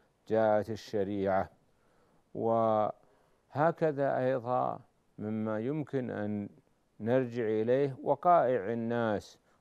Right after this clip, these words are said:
وما يقع في حالهم مما يصلح أحوالهم أو يعود عليهم بضد ذلك. هكذا من المصادر التي يرجع إليها قراءة،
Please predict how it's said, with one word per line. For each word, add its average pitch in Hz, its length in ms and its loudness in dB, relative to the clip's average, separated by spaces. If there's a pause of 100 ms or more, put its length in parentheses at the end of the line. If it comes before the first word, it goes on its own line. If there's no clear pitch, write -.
(120)
وما 143 560 -4
يقع 135 440 2
في 113 220 -4
حالهم 117 560 4
مما 110 440 -4
يصلح 117 400 -6
أحوالهم 123 840 0 (420)
أو 165 200 2
يعود 117 400 -2
عليهم 107 640 0
بضد 104 800 -2 (340)
ذلك. 101 480 4 (580)
هكذا 143 800 0 (380)
من 123 240 0
المصادر 120 680 0
التي 110 480 -4
يرجع 135 460 2
إليها 123 800 0 (460)
قراءة، 117 1000 2